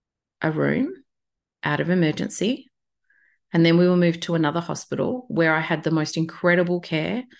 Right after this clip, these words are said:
I was in hospital for ten days. Then when I was released, it was such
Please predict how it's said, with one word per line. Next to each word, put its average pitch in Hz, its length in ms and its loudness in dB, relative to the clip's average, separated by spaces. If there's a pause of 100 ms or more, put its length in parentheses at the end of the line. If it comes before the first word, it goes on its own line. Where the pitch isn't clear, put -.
(440)
I 170 100 2
was 165 140 2
in 160 80 4
hospital 170 400 -2
for 233 120 -2
ten 214 240 4
days. 208 640 0 (600)
Then 165 140 4
when 165 120 6
I 175 100 4
was 214 220 0
released, 226 800 0 (1200)
it 185 180 2
was 170 320 2
such - 680 -2